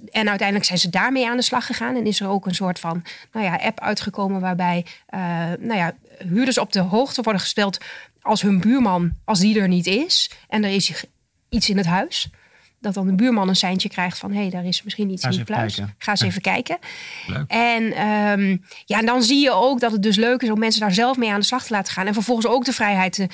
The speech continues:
Speaker 1: de, te geven om over te stappen van vocht en schimmel naar, eh, sociale veiligheid. Wat natuurlijk weer een heel ander thema,
Speaker 3: En dat
Speaker 1: eh,
Speaker 3: doe je
Speaker 1: is.
Speaker 3: toch ook met de bewoners weer, hè? Want
Speaker 1: Ja,
Speaker 3: daar innovatie
Speaker 1: ja,
Speaker 3: ontstaat.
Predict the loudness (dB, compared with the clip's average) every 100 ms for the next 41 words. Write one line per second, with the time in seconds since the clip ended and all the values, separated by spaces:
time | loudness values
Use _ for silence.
0 | -8 -14 -6 -2 0 0 2 2 0 0
1 | 0 0 0 -2 0 -2 -2 -2 -2 -2
2 | -2 -2 2 2 2 2 2 2 -2 -6
3 | -12 -20 -10 -6 -2 -2 -2 -4 -4 -2
4 | -2 -2 -2 -2 -4 -6 -10 -10 -12 -6
5 | -2 0 0 -2 -2 -6 -4 -2 -2 -4
6 | -8 -14 -20 _ -4 0 2 2 2 2
7 | 0 0 2 2 0 0 0 0 -2 -4
8 | -4 -6 -10 -8 2 4 4 4 4 4
9 | 4 4